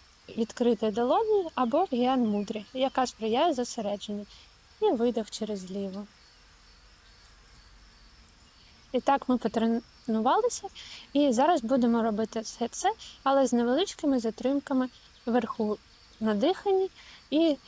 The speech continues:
внизу, коли ми видихнули повністю повітря. Зараз покажу, як це буде.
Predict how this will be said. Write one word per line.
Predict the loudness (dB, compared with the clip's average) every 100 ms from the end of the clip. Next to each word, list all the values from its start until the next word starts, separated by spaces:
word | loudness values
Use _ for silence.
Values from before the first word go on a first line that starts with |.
| -12 -2
внизу, | 2 2 2 -2
коли | -4 -4 0 2
ми | 0 -2 -10 -20 -12 -4
видихнули | 0 0 -2 -4 -4 -2
повністю | 0 0 -2 -6 -10
повітря. | -6 -4 -4 -6 -10
Зараз | -4 -2 -4 -6
покажу, | -10 -6 -4
як | -2 -2 -6
це | -10
буде. | -8 -8 -10